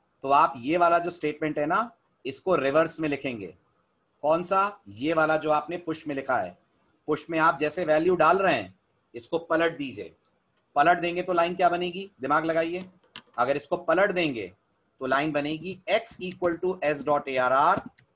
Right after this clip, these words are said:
s dot toss। इसका हिंदी version सुनाओ। इसका हिंदी version है एआरआर के टॉस वाले इंडेक्स पे जाओ, वहां जो वैल्यू पड़ी है वो कॉपी कर दो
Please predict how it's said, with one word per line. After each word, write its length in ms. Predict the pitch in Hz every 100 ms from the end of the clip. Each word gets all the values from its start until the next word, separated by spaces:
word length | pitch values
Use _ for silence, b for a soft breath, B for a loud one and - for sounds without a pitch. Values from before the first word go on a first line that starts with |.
| -
s 200 | 135 117
dot 200 | 127 120 -
toss। 420 | 113 90 - - _ _ _ -
इसका 260 | 120 156
हिंदी 300 | 135 143 165
version 300 | 175 170 180
सुनाओ। 340 | 185 180 190 190 _ _ _ _ _ -
इसका 260 | 120 156 139
हिंदी 300 | 139 151 170
version 360 | 151 135 135
है 340 | 143 160 202 - _ _
एआरआर 500 | 139 147 151 165 185
के 140 | 185 202
टॉस 380 | - 156 180 170
वाले 200 | 165 175
इंडेक्स 380 | 143 139 151 -
पे 120 | 135
जाओ, 340 | 123 123 185 - _ _ _ -
वहां 220 | 139 180
जो 280 | - 156 214
वैल्यू 300 | 233 220 214
पड़ी 260 | 214 185 180
है 240 | 117 92 - _ _ _
वो 120 | 117
कॉपी 380 | 151 143 131 147
कर 180 | 135 123
दो 280 | 117 156 180